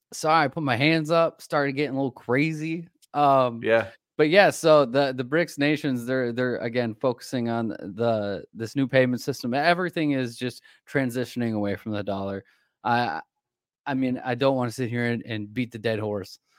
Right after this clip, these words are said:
Speaker 1: but, you know, hyperinflation is,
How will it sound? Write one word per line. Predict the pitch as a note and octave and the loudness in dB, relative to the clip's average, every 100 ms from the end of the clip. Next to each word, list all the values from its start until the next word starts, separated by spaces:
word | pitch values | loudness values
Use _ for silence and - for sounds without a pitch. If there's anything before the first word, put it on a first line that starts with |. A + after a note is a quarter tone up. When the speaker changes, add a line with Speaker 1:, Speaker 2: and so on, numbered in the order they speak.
| _ _ _ | _ _ _
Speaker 1:
but, | A2 G2+ G#2 G2+ A#2+ | -8 -4 -4 -4 -4
you | A2+ | -4
know, | G#2 F#2+ _ _ _ _ _ _ _ _ _ _ _ _ _ _ _ A2+ | -4 -8 _ _ _ _ _ _ _ _ _ _ _ _ _ _ _ -8
hyperinflation | A2 A#2 A2 - G2 - G#2+ F#2+ F#2+ | -8 -6 -10 -10 -12 -12 -12 -14 -16
is, | - | -20